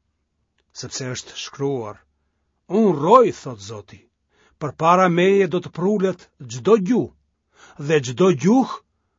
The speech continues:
do të jap lavdi Perëndis." Kështu pra, secili prej nesh do të jap llogari Perëndis për veten e vet. Prandaj,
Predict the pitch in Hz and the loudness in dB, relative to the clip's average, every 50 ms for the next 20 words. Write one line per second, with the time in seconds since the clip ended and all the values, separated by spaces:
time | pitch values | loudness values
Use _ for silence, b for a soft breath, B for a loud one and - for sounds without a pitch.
0 | _ _ - 170 160 - 143 139 151 160 165 165 - - _ _ _ _ _ - | _ _ -8 -8 -6 -4 -4 -2 0 0 -2 -4 -6 -14 _ _ _ _ _ -18
1 | 151 135 131 139 139 131 131 110 175 202 214 196 - _ - 151 147 131 135 131 | -12 -6 -4 -4 -4 -4 -4 -2 0 0 0 0 -4 _ -8 -6 -4 -4 -4 -4
2 | 135 156 - - - - - - _ _ _ _ _ _ _ _ _ _ _ _ | -4 -4 -4 -6 -8 -8 -10 -14 _ _ _ _ _ _ _ _ _ _ _ _
3 | _ _ _ _ _ _ _ _ _ - - - 277 - 147 117 107 - _ _ | _ _ _ _ _ _ _ _ _ -14 -12 -12 -12 -12 -12 -16 -18 -20 _ _
4 | _ _ _ _ _ _ _ - - 143 135 - - 294 294 294 262 - - 190 | _ _ _ _ _ _ _ -10 -10 -8 -8 -4 -2 -2 0 0 -2 -2 0 0
5 | 185 175 180 208 247 262 233 165 131 135 175 - 165 175 208 214 - 185 185 175 | 2 2 2 2 2 0 0 -2 -4 -6 -6 -2 0 2 2 2 2 0 -2 -2
6 | 151 160 156 170 233 269 247 - 240 233 226 220 208 208 190 170 - - - 143 | -2 -2 -2 -2 -2 -4 -4 -4 -4 -2 -2 -2 -2 -2 -4 -6 -6 -8 -8 -8
7 | 131 120 135 127 117 127 117 113 107 104 104 104 _ _ _ _ _ _ _ _ | -6 -6 -6 -8 -8 -8 -10 -12 -12 -14 -16 -18 _ _ _ _ _ _ _ _
8 | _ _ _ _ _ _ _ _ _ _ _ - - 120 123 127 120 127 120 117 | _ _ _ _ _ _ _ _ _ _ _ -16 -12 -10 -8 -8 -6 -6 -6 -6
9 | 117 | -8